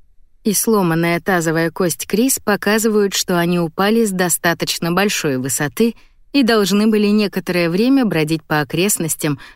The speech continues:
пока не произошел несчастный случай. Свидетельством этому служит воспаление надкостницы, диагностированное в большеберцовой кости Лисан.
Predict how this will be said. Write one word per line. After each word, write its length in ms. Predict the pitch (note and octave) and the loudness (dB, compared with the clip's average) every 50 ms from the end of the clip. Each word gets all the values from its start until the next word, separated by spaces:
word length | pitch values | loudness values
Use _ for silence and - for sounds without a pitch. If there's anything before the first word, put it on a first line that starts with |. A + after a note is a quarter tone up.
| - _ | -14 _
пока 280 | - G3 F3+ - - D#3+ | -4 -4 -2 -2 -2 0
не 100 | D#3+ D#3 | 0 -2
произошел 640 | - D#3 D#3+ D#3 D3 C#3+ D3+ C#3+ - - F3+ F#3 G3+ | 0 0 0 0 2 0 0 -2 -2 -2 0 0 2
несчастный 640 | G#3 G3 E3+ - - E3 D3+ C#3+ - - F3 E3+ | 2 2 0 0 0 0 0 -2 -2 -2 -2 -2
случай. 640 | - - A#3+ G#3+ D#3+ C3 - - B2+ A#2 A#2+ - - - - _ - - - - - _ - - - - - - - _ - _ - _ _ - - | -2 0 0 0 0 -2 -4 -8 -10 -10 -14 -16 -20 -20 -20 _ -20 -20 -20 -20 -20 _ -20 -20 -20 -20 -20 -20 -20 _ -20 _ -20 _ _ -20 -14
Свидетельством 920 | - - G#3+ G#3+ A3 G3 A#3+ C#4 C4 - G#3 G3+ - - F#3+ F#3+ F#3 - - | -6 -2 0 2 2 4 2 2 2 2 0 0 0 0 0 0 0 0 0
этому 380 | A3 C4 C4 - G3+ E3 D#3+ - | -2 -2 -2 0 -2 -2 -2 -2
служит 420 | - G#3 A3 A#3 G3+ G#3 E3+ - | 0 0 0 2 2 0 -2 -2
воспаление 720 | E3+ E3+ - - - F3 F#3 F#3+ G3+ G3 G3 F3 E3+ D#3+ | -2 -4 -2 0 -2 0 0 2 2 0 0 0 0 0
надкостницы, 920 | E3 E3 E3 D#3+ - - A3 A#3 A3+ - - D3+ C3+ B2+ - - C3 B2+ - - - - _ | 0 -2 -2 -4 -2 0 0 0 0 0 -2 -4 -4 -4 -4 -4 -6 -6 -8 -12 -20 -8 _
диагностированное 1080 | G3+ F#3+ G#3 G3 F#3 F3+ F3 D#3+ E3 - - - G#3 G#3+ A3+ G#3+ G#3+ A3 G#3+ G#3 G#3+ G#3 | 0 2 2 2 2 0 -2 -2 -2 -4 -2 -2 0 0 2 2 2 2 2 0 0 -2
в 80 | E3+ | -2
большеберцовой 920 | C#3+ C#3+ D3 C#3 - - D#3 D3+ D3 C#3 C3+ - - D#3 D#3 D#3 D#3+ D#3 C#3+ | -2 -4 -2 -2 -2 -2 -2 -2 -2 -4 -4 -6 -4 -4 -2 0 0 -2 -2
кости 400 | - C#3+ C#3 C3 - - - D3+ | -2 -6 -6 -6 -8 -4 -2 -2
Лисан. 600 | C#3+ C#3+ C#3+ C#3 - - C#3 A#2 G#2+ A#2 C3 | 0 0 0 -2 -2 -2 -2 -4 -6 -8 -10